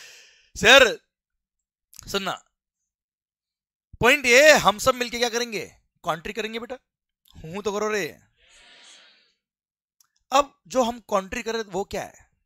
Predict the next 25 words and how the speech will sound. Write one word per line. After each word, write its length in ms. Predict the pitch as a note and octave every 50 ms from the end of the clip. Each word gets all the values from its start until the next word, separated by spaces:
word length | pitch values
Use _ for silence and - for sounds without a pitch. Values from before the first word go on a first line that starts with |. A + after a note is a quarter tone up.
| _ _ _ _ _ _ _ _ _ _ _ _ _ _ _ _ F#5+ G5 _ _ _ _ _ _ _ _ _ _ _ _ _ _ _ _ _ _ _ _ _
मेंबरशिप 440 | D3 D#3+ D#3 E3+ G#3 G#3+ A3+ B3 -
फी 140 | G#3+ B3+ B3+
एक 100 | B3 -
तरह 100 | B3 A#3+
से 60 | B3
मान 140 | B3+ C4 C4
लो 80 | C4
बेटा 140 | C4+ C4+ C4+
उसको 180 | C4 - - C#4+
आप, 160 | C#4+ - _ _ _ _ _ _ _ _ _ _ _ _ _ _ _ _ _ _ _ _ _ _ _ _ _ -
हाँ 140 | C#3 D#3 F3
है 60 | G3+
ना? 320 | A#3+ C#4 C#4 A#3+ E3 A2+ F#2 _ _ _ _ D3
भले 180 | D#3+ F3 A3
ही 100 | B3+ - -
एडवांस 520 | G#3 F#3 E3+ F3+ F#3 G3 G#3+ A#3+ A3+ -
में 60 | G#3+ A#3+
आपने 160 | A#3 A3+ A#3
मेंबरशिप 380 | G#3+ A3 G#3 A3 A3 F#3+ A3+ F#3+
फी 100 | A3 A3
दे 100 | A#3 A3+
दी, 180 | A3+ B3 C4+ - _ _ _ _ _ _ _ _ _ _ _ _ _ _ _ _ _ _ _ _
या 140 | - C#3+ C#3
होता 400 | D3 E3 F#3+ F#3+ - - A#3 A#3
है 160 | G3 C3+ -